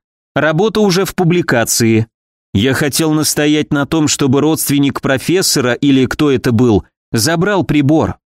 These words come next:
Но потом мне в голову пришла идея получше.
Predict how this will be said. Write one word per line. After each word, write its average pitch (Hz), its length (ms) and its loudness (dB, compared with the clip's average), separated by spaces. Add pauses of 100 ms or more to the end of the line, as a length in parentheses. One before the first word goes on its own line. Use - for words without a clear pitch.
(460)
Но 110 220 0
потом 165 400 0
мне 160 160 2
в 120 100 0
голову 160 380 2
пришла 147 440 0
идея 135 300 0
получше. 139 680 0